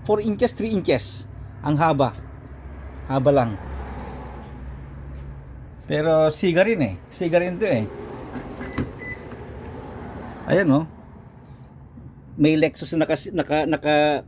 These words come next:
naka, ano sa, ano eh,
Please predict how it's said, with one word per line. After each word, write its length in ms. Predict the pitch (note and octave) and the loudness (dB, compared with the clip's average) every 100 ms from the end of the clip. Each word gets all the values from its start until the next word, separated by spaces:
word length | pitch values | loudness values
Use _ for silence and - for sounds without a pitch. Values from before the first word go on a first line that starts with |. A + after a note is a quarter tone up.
| - - - | -10 -18 -4
naka, 640 | D#3+ D3 D3+ D3 D3 C#3+ | -2 0 4 4 4 2
ano 80 | D#3 | 2
sa, 480 | C#3+ D3+ D3 C#3+ B2+ A#2+ - - | 4 6 6 6 2 -4 -16 -4
ano 220 | C#3+ E3+ | -2 2
eh, 160 | D3 | 0